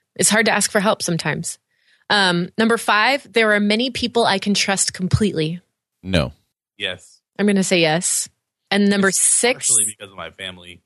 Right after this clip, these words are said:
Speaker 1: Well, that's good. Yeah. Some, some of us have families that we're clo-, we feel close to, and some of us don't. Um, there, and number six, the last one,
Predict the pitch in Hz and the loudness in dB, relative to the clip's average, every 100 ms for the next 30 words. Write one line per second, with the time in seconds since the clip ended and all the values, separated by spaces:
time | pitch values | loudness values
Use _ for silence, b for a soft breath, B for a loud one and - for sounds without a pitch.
0 | _ - 277 392 - - 196 214 262 220 | _ -2 0 0 0 0 -2 -2 0 0
1 | 151 - - 233 - 247 247 233 220 226 | 0 0 2 0 0 0 2 0 0 0
2 | 202 - _ - - 208 208 208 202 196 | -2 -4 _ -12 -2 2 4 2 2 2
3 | 196 196 - 208 - 196 - 196 208 190 | 2 0 2 0 0 0 2 2 2 2
4 | 185 185 175 170 175 175 - B B B | 2 2 2 0 0 0 -4 B B B
5 | B B - 185 175 165 175 - B B | B B -2 2 4 2 -2 -8 B B
6 | B - 233 233 - 226 220 220 277 - | B 0 2 2 2 2 2 2 0 0
7 | 240 220 - 214 | 0 0 0 -2